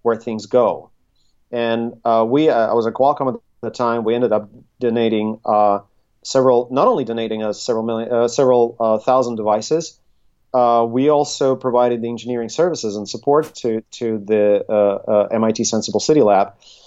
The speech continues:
So that was my foray into the smart cities. And actually, the project ended up being amazing. Um,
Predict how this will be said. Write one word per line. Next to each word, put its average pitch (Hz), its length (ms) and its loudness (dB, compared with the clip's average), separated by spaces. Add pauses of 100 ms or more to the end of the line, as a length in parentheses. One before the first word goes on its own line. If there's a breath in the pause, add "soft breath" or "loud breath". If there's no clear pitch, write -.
(160 soft breath)
So - 160 0
that 180 240 4
was 185 180 2
my 156 260 0
foray 135 560 2
into 127 500 -8
the 113 100 -2
smart 117 300 -4
cities. 98 260 -4
And 117 80 -4
actually, 139 560 0
the 127 160 -4
project 170 460 0
ended 131 240 -2
up 117 280 2 (720)
being 123 400 -2
amazing. 120 800 0 (100)
Um, 107 560 2